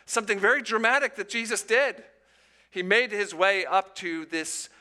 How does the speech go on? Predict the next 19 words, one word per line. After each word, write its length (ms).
amazing 840
temple 500
that 140
Herod 380
had 200
built. 460
Big 260
gleaming 680
blocks 560
of 160
marble. 680
Amazing 920
decorations 800
and 180
ornaments. 800
A, 180
a 60
sense 320
of 140